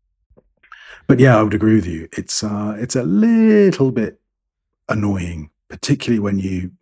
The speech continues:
you know, spend more money. You start getting up into that area where you think, "Well, you know, this should work." On the other hand, you and I would say that, you know,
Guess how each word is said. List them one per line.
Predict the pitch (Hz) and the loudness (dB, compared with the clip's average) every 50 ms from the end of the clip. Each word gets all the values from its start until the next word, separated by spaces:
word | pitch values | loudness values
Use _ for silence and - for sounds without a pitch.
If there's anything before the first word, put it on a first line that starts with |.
| _ - | _ -8
you | - 104 | -8 -6
know, | 87 85 | -6 -6
spend | 85 - - - 104 95 95 92 | -8 -8 -8 -6 -6 -6 -4 -4
more | 95 98 95 95 95 90 | -4 -4 -2 -4 -4 -4
money. | 92 90 87 82 78 80 80 _ _ - | -4 -6 -6 -8 -10 -14 -18 _ _ -14
You | 95 95 95 | -10 -10 -8
start | - - 107 95 92 | -6 -6 -6 -6 -4
getting | 87 92 92 92 92 | -6 -6 -4 -4 -4
up | 90 90 - | -6 -6 -6
into | 92 90 87 - | -8 -8 -8 -8
that | 87 87 87 82 - - | -10 -10 -10 -10 -8 -8
area | 95 95 92 92 90 87 | -6 -4 -4 -4 -4 -4
where | 85 87 | -4 -6
you | 90 87 | -6 -6
think, | 85 98 98 - - | -6 -8 -10 -8 -8
"Well, | 98 90 87 _ _ _ _ _ _ _ _ _ _ _ _ _ _ | -10 -10 -12 _ _ _ _ _ _ _ _ _ _ _ _ _ _
you | - 101 | -8 -4
know, | 90 90 | -4 -2
this | 90 87 92 113 107 | -2 -2 -2 -2 -2
should | - - - 82 80 | -2 -4 -6 -6 -4
work." | 95 101 95 82 - - - _ - _ _ _ _ _ _ _ _ _ _ _ _ _ _ _ _ _ _ _ _ - | -4 -4 -4 -4 -6 -12 -14 _ -20 _ _ _ _ _ _ _ _ _ _ _ _ _ _ _ _ _ _ _ _ -4
On | - 82 95 | 0 0 2
the | 95 101 | 4 4
other | 110 110 101 82 | 4 4 2 0
hand, | 80 95 98 110 127 143 131 - _ _ _ - | -2 -2 -2 0 -2 -2 -4 -6 _ _ _ -12
you | 110 113 107 98 | -6 -6 -4 -4
and | 90 90 | -4 -6
I | 92 92 90 | -6 -6 -6
would | 87 92 90 - | -6 -8 -8 -6
say | - 95 95 92 | -6 -6 -6 -6
that, | 87 92 87 - _ _ _ - | -6 -8 -10 -10 _ _ _ -10
you | - | -10
know, | 80 | -10